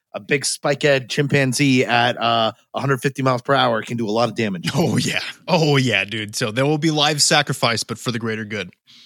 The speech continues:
Speaker 1: When you can, gotta take over somehow.
Speaker 2: <laughs> Now, there has only been one sighting of this creature, but it's an interesting one nonetheless. And it was fairly recent, which is pretty cool. So sometime between nineteen ninety-seven to two thousand two,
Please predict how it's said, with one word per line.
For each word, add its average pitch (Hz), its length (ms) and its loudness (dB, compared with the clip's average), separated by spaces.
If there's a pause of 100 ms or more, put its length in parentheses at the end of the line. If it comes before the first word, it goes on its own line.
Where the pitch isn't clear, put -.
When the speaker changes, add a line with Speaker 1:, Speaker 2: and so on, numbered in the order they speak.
(720)
Speaker 1:
When 185 120 -14
you 185 60 -12
can, 214 180 -10 (240)
gotta 117 180 -2
take 139 240 0
over 139 160 2
somehow. 117 420 2
Speaker 2:
<laughs> - 60 -20 (1700)
Now, 170 100 0
there 180 120 4
has 190 160 2
only 254 180 0
been 202 240 0
one 208 200 0
sighting 190 380 0
of 165 100 -4
this 160 120 -2
creature, 139 500 0 (340)
but 160 140 2
it's 156 140 0
an 175 80 -4
interesting 170 540 0
one 127 360 2
nonetheless. 113 800 -2 (760)
And 151 80 2
it 220 80 4
was 262 160 0
fairly 185 520 -4
recent, 180 520 0
which 123 160 -4
is 127 80 -4
pretty 123 220 -6
cool. 107 420 -10
So - 180 -4
sometime 208 500 0
between 196 340 0
nineteen 170 320 -2
ninety-seven 160 600 0
to 120 100 -6
two 135 180 -4
thousand 123 380 0
two, 117 260 -2